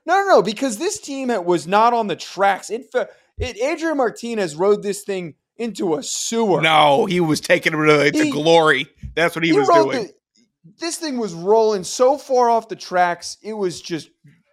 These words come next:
Speaker 1: barreling into
Speaker 2: Watch
Speaker 1: a
Speaker 2: your mouth.
Speaker 1: pit.
Speaker 2: Watch
Speaker 1: It
Speaker 2: your
Speaker 1: was
Speaker 2: mouth.
Speaker 1: barreling into a pit. And you know what Will Howard did? He wrangled that train. He got it back on the tracks, and they won the Big twelve because of him.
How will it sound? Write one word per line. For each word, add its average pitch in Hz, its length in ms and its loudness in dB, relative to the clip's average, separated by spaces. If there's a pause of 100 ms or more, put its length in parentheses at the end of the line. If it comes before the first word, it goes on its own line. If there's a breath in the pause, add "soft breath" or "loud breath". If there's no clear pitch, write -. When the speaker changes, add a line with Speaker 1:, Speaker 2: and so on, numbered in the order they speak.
Speaker 1:
barreling 269 420 6
into 240 100 -4
Speaker 2:
Watch 165 280 2
Speaker 1:
a 175 40 4
Speaker 2:
your 165 100 6
mouth. 143 300 2
Speaker 1:
pit. - 240 -16 (220)
Speaker 2:
Watch 143 460 0
Speaker 1:
It 247 40 -4
Speaker 2:
your 240 80 0
Speaker 1:
was 240 80 -2
Speaker 2:
mouth. 123 360 -4 (540)
Speaker 1:
barreling 269 400 6
into 226 240 -4
a 196 60 -2
pit. 208 440 -6
And 156 80 -10
you 202 80 -4
know 233 100 -2
what 208 60 -8
Will 214 140 0
Howard 202 340 -2
did? 202 260 -8 (640)
He - 100 -20
wrangled 165 480 -6
that 151 180 -4
train. 135 340 -12
He 131 60 -16
got 127 180 -14
it - 100 -18
back 131 260 -12
on 127 100 -16
the 120 60 -20
tracks, - 380 -14
and 139 80 -10
they 135 40 -6
won 135 220 -4
the 131 40 -6
Big 123 200 -8
twelve 131 280 -6
because 160 380 -6
of 143 100 -10
him. - 180 -20